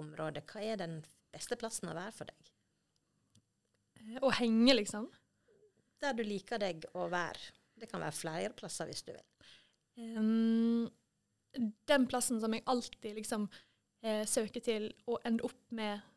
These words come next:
Speaker 2: å bruke masse tid på, det er jo Refik. Ehm, spesielt på sommeren, da er det jo, eh, da tror jeg jeg er, jeg kunne flytta ut dit, fordi at, eh, jeg er der hele dagen, og så er jeg hjem,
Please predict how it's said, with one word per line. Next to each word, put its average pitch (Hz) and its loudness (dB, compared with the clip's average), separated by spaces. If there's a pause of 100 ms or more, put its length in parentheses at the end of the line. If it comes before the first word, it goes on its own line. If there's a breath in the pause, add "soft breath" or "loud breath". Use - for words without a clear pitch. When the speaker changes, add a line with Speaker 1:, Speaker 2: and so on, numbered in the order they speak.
(320)
Speaker 2:
å 247 -2
bruke 220 0
masse 220 0
tid 233 -6
på, 214 -4
det 240 6
er 220 2
jo 220 -8
Refik. - -10 (600)
Ehm, 233 0 (680 soft breath)
spesielt 240 2
på 226 -2
sommeren, 208 -4
da 226 4
er 220 6
det 220 2
jo, 214 0 (540)
eh, - -14
da 233 0
tror 233 -2
jeg 226 -2
jeg 233 -2
er, 226 -4
jeg - -4
kunne 285 4
flytta - 0
ut 240 -2
dit, - -12
fordi 220 0
at, 214 -6
eh, 214 0 (340 loud breath)
jeg 247 2
er 226 6
der 214 2
hele 214 2
dagen, 214 4
og 226 2
så 220 -4
er 214 -6
jeg - -8
hjem, 220 2